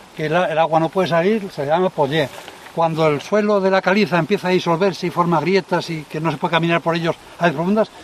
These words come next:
se llama lapiaz. Términos de, de ese mundo del karst. Entonces, acá estamos en una parte en la que el karst está oculto, no lo vemos. Pero seguro que había karst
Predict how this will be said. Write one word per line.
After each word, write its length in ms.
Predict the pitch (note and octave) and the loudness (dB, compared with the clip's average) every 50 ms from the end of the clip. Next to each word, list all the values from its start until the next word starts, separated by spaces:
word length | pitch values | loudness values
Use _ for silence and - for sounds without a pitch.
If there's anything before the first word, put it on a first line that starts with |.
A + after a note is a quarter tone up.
| - - - - - - | -20 -20 -20 -20 -12 -4
se 80 | - | -2
llama 240 | D#3 E3+ F#3+ G3+ G3+ | 0 2 2 2 2
lapiaz. 460 | F#3 D#3+ C3+ D#3 E3 D3 A#2 - - - - - - - - - - - - - - - - - | 2 0 0 0 0 -2 -2 -4 -10 -20 -20 -20 -20 -20 -20 -20 -20 -20 -20 -20 -20 -20 -8 -2
Términos 440 | - F#3+ G#3 G#3+ A#3 A3+ A3+ G#3 D#3 | 0 2 2 4 4 4 2 2 2
de, 200 | D3 D3+ D3 C#3 - | 2 0 0 0 -2
de 200 | - B2 D#3+ G#3 | -6 -2 0 0
ese 180 | G#3 - G3 F3+ | 0 0 0 2
mundo 280 | F#3 G#3 G#3 F#3 E3 E3 | 2 2 2 2 2 0
del 120 | C#3 B2 | 0 0
karst. 260 | - - - - - - - - - - - - - | -4 -8 -12 -12 -14 -14 -12 -12 -12 -12 -12 -14 -6
Entonces, 260 | - - G3+ G3+ - - - - - - - - | 0 2 2 2 0 -4 -14 -12 -10 -6 -2 -2
acá 200 | C#3+ - G3+ A3 | 2 2 2 2
estamos 380 | - - G#3 A3 A#3 A#3+ - - - - - - - - - | 4 4 4 4 4 4 2 -2 -8 -14 -14 -14 -16 -10 -4
en 80 | D3+ F3 | -2 0
una 160 | G3 G3 F#3+ | 2 2 2
parte 280 | - G#3 G3 F3+ - G3+ | 2 0 0 2 2 2
en 100 | F3 D#3+ | 4 4
la 120 | D#3 C#3+ | 2 2
que 120 | - D#3 | 2 0
el 180 | C#3 C3+ C#3 A#2 | 0 0 0 0
karst 300 | - F#3+ A3+ A#3 - - - - - - - - - | 0 0 0 0 -2 -6 -12 -16 -20 -20 -20 -14 -12
está 160 | - - - | -4 -2 -2
oculto, 340 | F3 B2+ C3 C3 G#2 - - - - - - | 0 0 -2 -4 -6 -8 -12 -18 -16 -6 -2
no 80 | E3+ | 0
lo 80 | E3+ D#3+ | 2 2
vemos. 280 | C3 A2+ G2 F#2 - - - - - - - | 0 -2 -4 -10 -18 -18 -20 -20 -20 -10 -4
Pero 180 | - F3 E3 D3+ | 0 0 2 2
seguro 280 | C3 D#3 E3+ G3 G3+ | 2 2 2 2 2
que 80 | F3+ F3 | 2 0
había 220 | F3 F3+ F#3+ F#3 | 0 2 0 0
karst 300 | - - G3 A3+ - - | 2 2 0 0 -2 -6